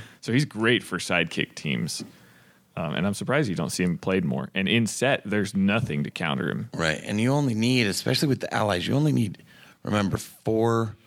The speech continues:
Speaker 2: characters, a five attack, and a Falcon. So back in the day, I had to use three or four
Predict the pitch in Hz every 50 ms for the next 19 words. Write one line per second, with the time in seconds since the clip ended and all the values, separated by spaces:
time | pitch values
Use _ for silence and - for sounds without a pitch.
0 | - - - - - - - - - _ - - - 107 104 98 - - - 98
1 | 85 - - - - - - - - - - - - - - 57 - - - 53
2 | - - - - - - - - - - - - - - - - 101 98 90 -
3 | 104 107 107 - - 92 90 85 101 113 120 113 101 95 98 92 - - 95 87
4 | 80 - - - - - - - _ _ _ - - 98 87 - - - - -
5 | 104 101 95 92 85 - - - 92 92 90 87 87 82 -